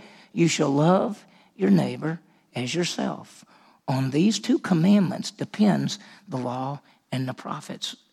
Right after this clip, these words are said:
Bottom line, love God and love others. The moral law goes back to the fact, that's why it's called the law of Christ or the law of love. It is you love others.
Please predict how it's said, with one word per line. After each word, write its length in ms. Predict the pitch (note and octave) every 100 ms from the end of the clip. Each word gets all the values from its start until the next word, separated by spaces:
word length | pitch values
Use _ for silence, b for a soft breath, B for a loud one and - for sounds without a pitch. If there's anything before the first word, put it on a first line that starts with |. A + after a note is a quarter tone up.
| -
Bottom 340 | B2+ B2+ D3+
line, 380 | C3 G#2+ G#2+ A#2 - b b
love 260 | A#2+ A#2+ -
God 280 | - A#2 A2+
and 80 |
love 160 | A#2 A#2
others. 340 | C3+ A2+ G#2+ -
The 60 | A2+
moral 800 | A#2+ B2 C#3+ E3+ F#3+ F#3+ F3+
law 540 | E3+ G3+ G3 B2 A#2+ - b b b -
goes 220 | C3 A#2+
back 320 | C3+ C3 -
to 80 | G3+
the 80 | F3
fact, 240 | E3 C3+
that's 180 | C#3 -
why 100 | C#3+
it's 80 | C3+
called 440 | - C#3 C3 D3
the 60 | C3+
law 300 | B2 B2+ D#3+
of 140 | F3+
Christ 440 | - C#3 C#3+ C#3+ -
or 100 | B2
the 80 |
law 400 | B2+ C3+ C3+ E3
of 80 | F3+
love. 480 | D3+ C3+ B2 C3+ D3+ B B B B
It 220 | - C#3
is 400 | C#3+ C3 C3 B2+ -
you 180 | A#2+
love 760 | A#2+ A2+ A#2 C#3+ D3+ E3 D#3 - b b b -
others. 580 | C#3 A#2+ - A#2+ -